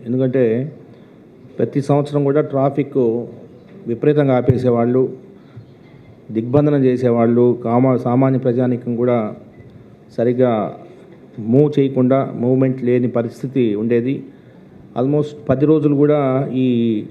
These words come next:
ఫెస్టివల్ ఎప్పుడైపోతుందా అన్న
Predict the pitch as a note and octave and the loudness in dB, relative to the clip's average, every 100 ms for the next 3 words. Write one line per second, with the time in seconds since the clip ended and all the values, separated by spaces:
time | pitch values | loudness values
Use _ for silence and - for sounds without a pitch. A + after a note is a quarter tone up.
0 | - - A#2 A#2 D#3 C#3 B2+ C3 C3+ C3 | -18 -6 -4 -2 2 4 2 2 0 2
1 | C3 C3 B2 B2 B2 - - - - A#2+ | 0 0 0 2 0 -4 -10 -20 -14 -6
2 | B2+ B2+ A#2 G#2 | -2 0 -2 -4